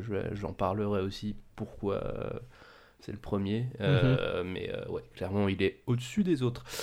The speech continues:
Speaker 1: Commençons donc par le début avec un premier opus, L'Arme Fatale, sorti en dix-neuf cent quatre-vingt-sept de Richard Donner, écrit par Shane Black, avec Mel Gibson, Danny Glover et Gary Busey.
Speaker 2: Danny
Speaker 1: Voilà.
Speaker 2: Glover, du coup.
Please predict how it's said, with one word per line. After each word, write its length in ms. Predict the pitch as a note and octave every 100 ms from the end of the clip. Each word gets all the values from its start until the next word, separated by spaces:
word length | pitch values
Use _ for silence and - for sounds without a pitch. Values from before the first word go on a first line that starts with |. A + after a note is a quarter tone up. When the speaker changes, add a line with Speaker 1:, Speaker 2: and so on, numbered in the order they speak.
| - - -
Speaker 1:
Commençons 380 | D3 D3 D3+ D3+
donc 180 | D#3
par 120 | C#3+ B2
le 60 |
début 300 | B2 C3 D#3+
avec 180 | E3 B2
un 60 | G2+
premier 320 | - B2 A#2
opus, 600 | F#2 F2 - D#3 - -
L'Arme 200 | B2+ C3+
Fatale, 340 | B2 G2+ G#2 A2
sorti 460 | - F#2+ - A#2
en 100 | A2+
dix-neuf 500 | G#2+ A2 B2+ B2+ A#2+
cent 200 | A#2+ B2
quatre-vingt-sept 680 | A#2+ A2+ - G#2+ G#2 - D3
de 100 | G#2
Richard 460 | F#2+ G#2+ A#2+ C3+ A#2+
Donner, 300 | G2 F2+ G#2+
écrit 240 | A#2+ - A#2+
par 200 | - F2+
Shane 300 | - F#2+ F#2
Black, 360 | F2 C#3 - -
avec 500 | G#2 F#2+ G2 F#2 -
Mel 220 | G#2 F#2+
Gibson, 460 | F2 - F#2 A#2 A#2
Danny 240 | G#2+ G#2
Glover 460 | F#2 F2 F2+ A2+ B2+ B2
et 160 | A#2+ B2+ B2
Gary 340 | G#2+ G#2 C3
Busey. 720 | B2 A#2 A2 G2+ G2 F#2+ F#2+
Speaker 2:
Danny 200 | B2 D3 E3+
Speaker 1:
Voilà. 80 | D3+
Speaker 2:
Glover, 280 | C#3 C#3 B2 A#2+ - - - _ - -
du 140 | D3
coup. 200 | C3 C3+